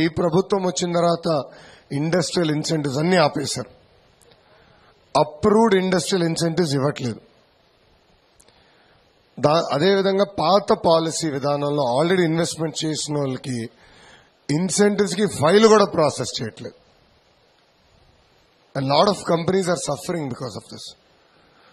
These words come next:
See, policies మారకూడదండి. అట్లా ఇచ్-, ఇష్టం వచ్చినట్టు మారుతా పోతే confidence పోతుంది, Investor confidence పోతుంది. అది పోకుండా చూసుకోవాల్సిన బాధ్యత, you know, politicians పైన ఉంది.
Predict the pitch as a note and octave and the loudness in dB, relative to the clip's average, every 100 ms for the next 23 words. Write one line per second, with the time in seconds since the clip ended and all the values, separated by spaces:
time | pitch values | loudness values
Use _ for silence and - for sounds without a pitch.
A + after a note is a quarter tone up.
0 | - - G#3+ - C3+ E3 A3+ - A#3+ F3+ | -6 -4 -4 -2 2 4 4 2 -2 0
1 | D3 E3 F3+ E3+ B2+ A#2 A2 A2 - - | 0 0 -2 -6 -6 -10 -12 -14 -18 -14
2 | C#3+ - - - C#3 - - G3 E3+ F#3+ | -14 -10 -14 -8 -6 -2 2 2 2 0
3 | D#3+ D#3 F3+ G3+ E3 F3 F3 E3+ C3 - | 2 0 2 2 4 2 2 0 -2 -8
4 | - - D3+ F3 D#3 F3 D3 - A#2+ - | -20 -6 -4 -4 -4 -4 -4 -8 -10 -12
5 | - _ _ _ _ _ D3+ D#3 F#3 - | -20 _ _ _ _ _ -4 0 0 2
6 | G#3 - D#3 E3 C3+ C#3+ A2+ - G#2+ - | 0 0 -2 -2 -2 -6 -6 -12 -14 -16
7 | - _ _ _ _ _ _ _ _ _ | -20 _ _ _ _ _ _ _ _ _
8 | - B2+ C#3+ - F#3 G3 A3 G#3 E3 E3 | -8 -6 -4 4 6 6 4 2 0 -2
9 | - D#3+ C#3+ D3 C3 C#3+ D3 D3+ A#2+ - | -2 -2 -2 -4 -2 -2 -4 -8 -8 -12
10 | - _ _ _ _ - _ - - C#3 | -20 _ _ _ _ -20 _ -14 -6 -6
11 | F3 - _ _ - D3+ D#3 D#3 C#3 - | -6 -12 _ _ -6 -4 -2 -4 -6 -8
12 | B2 A2 - | -10 -10 -18